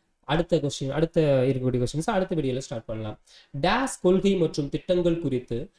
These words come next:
மத்திய மற்றும் மாநில அரசுகளுக்கு என்ற வாக்கியத்தை எந்த வார்த்தை நிறைவு செய்கிறது? எஸ், மத்திய. ஆலோசனை அப்படின்னு சொல்லக்கூடிய கொள்கை, ஆலோசனை கொள்கை மற்றும் திட்டங்கள் குறித்து மத்திய மற்றும் மாநில அரசுகளுக்கு அப்படின்னு சொல்லக்கூடிய, மத்திய மற்றும் மாநில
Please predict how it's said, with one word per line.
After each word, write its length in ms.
மத்திய 520
மற்றும் 320
மாநில 460
அரசுகளுக்கு 920
என்ற 480
வாக்கியத்தை 840
எந்த 340
வார்த்தை 380
நிறைவு 420
செய்கிறது? 600
எஸ், 300
மத்திய. 540
ஆலோசனை 920
அப்படின்னு 200
சொல்லக்கூடிய 520
கொள்கை, 300
ஆலோசனை 560
கொள்கை 340
மற்றும் 440
திட்டங்கள் 460
குறித்து 320
மத்திய 340
மற்றும் 240
மாநில 280
அரசுகளுக்கு 800
அப்படின்னு 240
சொல்லக்கூடிய, 440
மத்திய 300
மற்றும் 260
மாநில 420